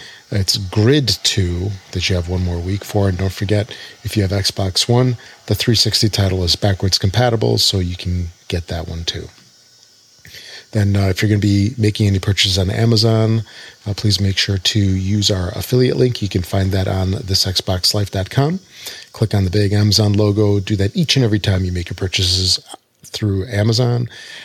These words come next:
Uh, that helps support the show. We get a teeny tiny little portion of the sale. Does not cost you anything extra, but, uh, we get a little finder's fee for sending you their way. And also, if you're on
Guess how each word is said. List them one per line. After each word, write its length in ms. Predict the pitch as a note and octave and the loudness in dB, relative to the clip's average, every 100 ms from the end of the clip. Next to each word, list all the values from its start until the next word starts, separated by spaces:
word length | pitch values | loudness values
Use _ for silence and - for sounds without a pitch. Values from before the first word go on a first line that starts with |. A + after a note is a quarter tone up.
| - - | -18 -10
Uh, 80 | G2+ | -6
that 160 | F#2+ | -4
helps 260 | F2 F#2 - | -2 -2 -2
support 460 | - - - F2 - | -2 -2 -6 -6 -2
the 60 | |
show. 400 | - C#3+ C3+ C3 - - - - | 0 2 2 0 -6 -20 -20 -10
We 80 | G#2 | -4
get 160 | G2+ | -2
a 60 | F2+ | -2
teeny 380 | - - C#3 B2 | -2 2 4 2
tiny 280 | - A2+ G#2 | 2 2 2
little 200 | G2+ F#2+ | 2 0
portion 580 | - G#2+ G2 A2 G2+ - | 0 0 2 0 0 -2
of 140 | A2 | -2
the 80 | A#2 | 0
sale. 320 | - G2+ G2+ A2 | 0 0 -2 -4
Does 200 | - F2+ | -4 -4
not 160 | F2 | -6
cost 380 | - F2 E2 - | -6 -4 -2 -2
you 140 | E2 E2 | -4 -10
anything 320 | D#2 - E2 | -12 -14 -10
extra, 460 | F#2+ - - G#2 G2 - - - - | -6 -2 -2 -2 -4 -10 -20 -20 -4
but, 340 | G2 F#2 - G2 | -2 -2 -2 0
uh, 180 | F2+ F2 | 0 -2
we 80 | F2+ | -2
get 160 | F#2+ | -2
a 40 | F#2+ | -2
little 140 | F#2 | -2
finder's 420 | - A2+ G#2 G#2 | 0 2 2 2
fee 180 | - A2+ | 2 -2
for 160 | - G2 | 0 0
sending 400 | - F#2+ F#2 F2+ | 0 0 -2 -4
you 180 | F2+ F2 | -4 -4
their 220 | F2+ F#2 | -4 -2
way. 280 | - C3 A2+ _ - - - - - - - | 0 -2 -6 _ -20 -20 -20 -20 -20 -18 -6
And 440 | A2 G#2 G2+ F#2+ | -2 0 0 -4
also, 600 | - G2+ G2+ - G#2+ G2+ | -4 -2 0 0 0 0
if 220 | G2 F#2 G2+ | -4 -6 -4
you're 140 | F#2+ | -2
on 160 | F2+ | -2